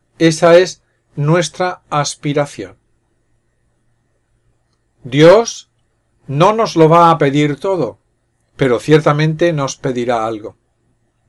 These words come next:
Y puede, incluso, que nos pida la vida. Puede que nos pida el martirio. Y en ese momento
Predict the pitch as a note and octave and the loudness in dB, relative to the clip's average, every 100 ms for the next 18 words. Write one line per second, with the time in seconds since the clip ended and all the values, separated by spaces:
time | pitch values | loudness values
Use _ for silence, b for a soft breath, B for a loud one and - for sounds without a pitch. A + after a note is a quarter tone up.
0 | _ _ _ _ _ _ _ _ _ - | _ _ _ _ _ _ _ _ _ -4
1 | E3 C#3+ C3+ A#2+ A2 _ _ _ - C3+ | 0 2 0 -2 -8 _ _ _ -4 4
2 | D#3 F#3+ C#4+ D#4 _ _ _ _ _ _ | 6 6 2 -4 _ _ _ _ _ _
3 | _ _ _ _ _ _ - A2+ G#2+ C#3 | _ _ _ _ _ _ -16 -14 0 2
4 | A#3 - G2 _ _ _ _ _ _ _ | 2 0 -6 _ _ _ _ _ _ _
5 | _ - D3+ D3+ E3 D#3 - C3 C3 D#3+ | _ -4 0 2 0 -4 -6 -2 0 0
6 | D3 A#2+ C3 - _ _ _ _ _ _ | -2 -6 -10 -12 _ _ _ _ _ _
7 | _ _ _ _ - D3+ D#3+ G3 B3+ B3+ | _ _ _ _ 2 4 6 4 0 -4
8 | _ _ _ _ _ _ - C#3+ C3+ - | _ _ _ _ _ _ -2 0 0 -4
9 | E3 E3 G3+ A3 A#3 G#3 E3 G3 C#3 F#2+ | -2 2 2 2 -4 -4 -6 -4 -6 -8
10 | _ _ _ _ _ _ _ _ _ _ | _ _ _ _ _ _ _ _ _ _
11 | _ _ _ _ _ _ _ _ _ - | _ _ _ _ _ _ _ _ _ -4
12 | C3+ B2 A#2 - C3 D3 D#3+ G#3 G3+ G3+ | -2 -2 -4 -4 0 0 -2 -4 -4 -4
13 | G#3 B3 C#4 | -2 0 0